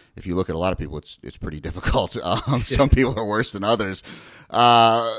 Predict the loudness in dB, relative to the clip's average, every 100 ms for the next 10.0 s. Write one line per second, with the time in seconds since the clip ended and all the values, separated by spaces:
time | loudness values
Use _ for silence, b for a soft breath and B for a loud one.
0 | -10 -6 2 2 2 0 2 2 -2 -2
1 | -4 -4 -4 -4 -2 -2 -4 -4 -2 -2
2 | -4 -6 -4 -2 -2 -4 -6 b b b
3 | b -6 -4 -2 -2 -2 -2 -4 -4 -2
4 | -2 -4 -6 -4 -2 -2 -2 -4 -2 -2
5 | -4 -4 -4 -4 -8 -10 -14 b b b
6 | b _ _ _ -4 -2 -2 -4 -8 -8
7 | -6 -6 -6 -8 -10 -6 -8 -6 -10 -8
8 | -10 -10 -12 -12 -12 -12 -12 -12 -12 -12
9 | -14 -12 -12 -8 -8 -8 -10 -16 -18